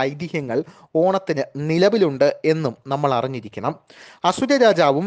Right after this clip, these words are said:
വിഷ്ണുഭക്തനുമായ പ്രഹ്ലാദന്റെ പേരക്കുട്ടിയായിരുന്നു മഹാബലി. മഹാബലി എന്ന വാക്കിനർത്ഥം വലിയ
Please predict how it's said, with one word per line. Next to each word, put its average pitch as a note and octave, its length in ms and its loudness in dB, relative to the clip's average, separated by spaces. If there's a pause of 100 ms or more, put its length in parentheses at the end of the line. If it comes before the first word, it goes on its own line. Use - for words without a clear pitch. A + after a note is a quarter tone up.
(100)
വിഷ്ണുഭക്തനുമായ G3+ 800 0 (120)
പ്രഹ്ലാദന്റെ F#3+ 640 2 (100)
പേരക്കുട്ടിയായിരുന്നു D3+ 1000 -2 (100)
മഹാബലി. A#2+ 480 -4 (400)
മഹാബലി D#3 460 0 (100)
എന്ന E3 80 -2 (160)
വാക്കിനർത്ഥം D3 680 0 (120)
വലിയ D3+ 200 2